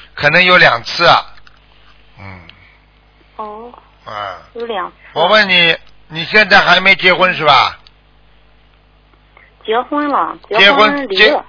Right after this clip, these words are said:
Speaker 1: 离掉了吧？看见了吧？不就两次啊？离了。台长会说错的。我说你两次婚姻听不懂啊？第一次失败了吗？第二次结婚呀？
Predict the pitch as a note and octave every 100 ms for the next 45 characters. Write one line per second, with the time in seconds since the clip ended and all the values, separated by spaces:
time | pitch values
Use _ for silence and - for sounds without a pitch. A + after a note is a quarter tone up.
0 | - C#3 C#3+ D3+ D3 C#3 C3 D3 D3+ C#3
1 | C3 B2+ D3 D#3 C3+ A#2 - C3+ B2 A2+
2 | - - - _ _ _ _ _ _ E3
3 | D#3+ C#3+ D3+ F3 D3+ A#2 - - - _
4 | _ _ _ _ - F3 F#3+ D#3+ F3+ F3+
5 | E3+ E3 D3 B2+ G2+ - - - _ _
6 | E3 F#3+ G#3 G#3 F#3+ E3+ - G3+ G3 G3
7 | F#3+ F#3 F3+ E3+ D3 D3 A#2+ - - -
8 | G3 A3 - F#3+ - F#3+ F#3+ F3+ F3 F3+
9 | F3+ E3+ - E3 D#3+ D3 D3+ C#3 G#2